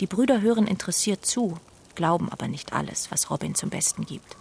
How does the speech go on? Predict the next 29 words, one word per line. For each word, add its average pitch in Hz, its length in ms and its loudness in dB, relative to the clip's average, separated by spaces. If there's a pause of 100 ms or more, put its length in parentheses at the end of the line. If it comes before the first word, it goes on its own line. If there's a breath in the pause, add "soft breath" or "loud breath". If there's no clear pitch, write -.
(500 loud breath)
weil - 140 -2
einer 180 200 4
von 180 200 -2
ihnen 160 240 0
selbst 185 320 0
in 175 60 2
der 160 80 0
Bundeswehr - 460 -2
gedient - 400 -6
hatte. 156 280 -10 (880)
Außerdem 196 480 4
war 185 160 2
auch 170 100 -4
ein 180 120 -2
Freund 226 320 4
von 160 180 0
ihnen 160 300 -2
in 160 100 -2
Afghanistan 156 680 -2
eingesetzt 151 600 -4
worden, - 320 -6 (140)
und 190 240 2
der 147 160 0
hatte - 160 -8
ganz 156 240 -4
andere 220 320 2
Geschichten - 480 -4
darüber - 300 -8
erzählt. - 540 -8